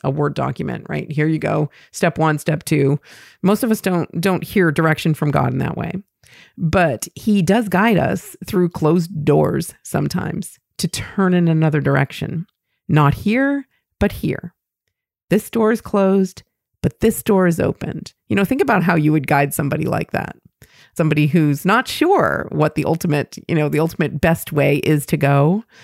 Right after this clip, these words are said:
You, you can guide them in that way. And I, I really do believe that's, that's part of how God, it communicates his will to us, is through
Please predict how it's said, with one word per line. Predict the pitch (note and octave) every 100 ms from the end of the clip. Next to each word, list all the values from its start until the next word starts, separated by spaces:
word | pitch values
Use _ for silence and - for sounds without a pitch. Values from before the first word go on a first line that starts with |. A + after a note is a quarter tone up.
| - -
You, | F3+ F#3 -
you | F#3+
can | F#3+
guide | F3 F#3+ A3+
them | F#3+
in | D3+
that | D3+ E3
way. | C3+ B2+ - G3 - -
And | E3 E3
I, | E3
I | E3+ F3
really | F#3 A3+
do | G3+ F#3+
believe | E3 D3
that's, | D#3 - -
that's | D#3 -
part | - F#3
of | D#3+
how | D3+
God, | - D3 D3 - - - _ -
it | F3 -
communicates | F#3+ G3+ B3 F3+ D#3
his | E3+ D3
will | F3+ B3+
to | -
us, | - - - -
is | E3+ D#3+
through | - E3+